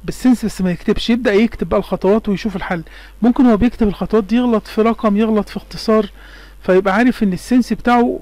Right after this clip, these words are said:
كان بيقول له ان النسبة هتطلع ستاشر زي ما احنا قلنا، الأربعة والأربعة في بعض ستاشر، وفعلا كان ممكن نغلط، آه، في الوسط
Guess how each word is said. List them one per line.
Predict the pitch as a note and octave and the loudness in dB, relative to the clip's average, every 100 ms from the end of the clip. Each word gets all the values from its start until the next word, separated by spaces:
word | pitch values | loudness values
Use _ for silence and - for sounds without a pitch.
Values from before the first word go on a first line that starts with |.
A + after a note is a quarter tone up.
| - | -6
كان | A3+ A#3 | 0 2
بيقول | G3 G3+ A3+ A#3 | 2 0 2 4
له | A#3+ - | 2 2
ان | A3 A3 | 2 4
النسبة | G3+ G3 A#3+ G3+ | 2 2 2 0
هتطلع | F#3 A3 - F#3 | -2 -2 -2 -4
ستاشر | - - G#3+ G#3+ | -4 -4 -2 -2
زي | E3 F#3+ | -2 -2
ما | G#3 | -2
احنا | F#3+ | -4
قلنا، | E3 G#3+ G3+ | -2 0 2
الأربعة | F3+ E3 E3+ G#3+ G3 | 0 -2 0 0 2
والأربعة | F#3 E3+ E3 F#3 D#3+ | 0 0 0 -2 -2
في | - - | -4 -2
بعض | G3+ F3+ | 0 0
ستاشر، | - G3+ - A#3+ - - - - - - - - - - | -4 -6 0 -2 -2 -10 -20 -20 -20 -20 -20 -20 -16 -4
وفعلا | C#4+ C#4 A#3+ | 2 4 4
كان | G#3 G#3+ | 4 4
ممكن | A3+ A#3+ A3+ | 4 4 4
نغلط، | A3+ A3+ A3+ - - - - - - | 4 4 2 0 -10 -20 -20 -18 -6
آه، | F#3+ | -4
في | F#3+ - | -2 0
الوسط | G3+ A#3 C4 - - | 4 4 2 -4 -20